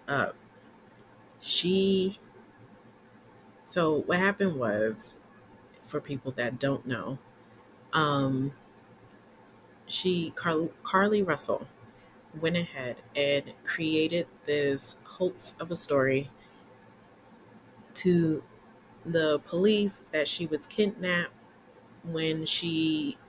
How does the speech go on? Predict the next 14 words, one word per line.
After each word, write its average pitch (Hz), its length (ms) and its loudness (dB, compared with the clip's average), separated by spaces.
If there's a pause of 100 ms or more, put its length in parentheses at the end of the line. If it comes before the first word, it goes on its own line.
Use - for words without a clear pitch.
(120)
was 156 340 -2
driving 190 800 0
alongside 156 560 0
of 143 360 -4
the 139 80 -16
road 190 600 2 (400)
on 160 140 -6
a 147 60 -10
highway, 156 600 2 (200)
no 143 200 -6
less, - 420 -4 (380)
saw 202 380 6 (120)
a 180 140 -2
toddler 160 640 -4